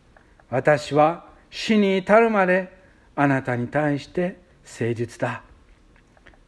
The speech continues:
だから一緒に家族生活を送っていこう。神の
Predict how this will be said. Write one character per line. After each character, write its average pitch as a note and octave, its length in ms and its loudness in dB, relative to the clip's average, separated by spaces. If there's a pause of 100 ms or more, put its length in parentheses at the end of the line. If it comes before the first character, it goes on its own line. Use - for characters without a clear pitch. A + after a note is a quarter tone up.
(120)
だ A#2+ 180 -2
か A#2+ 140 -4
ら C3+ 280 -2 (400)
一 C3+ 160 -2
緒 - 300 -2
に F#3 240 0 (540)
家 C#3 160 -4
族 C3 240 -2
生 C#3+ 180 2
活 A#2+ 340 -4
を D#3+ 100 6
送 D#3+ 160 -4
っ - 20 -14
て G3 200 2
い E3+ 80 0
こ B2+ 240 -2
う。 - 720 -18 (220)
神 C3 360 0
の C3 320 0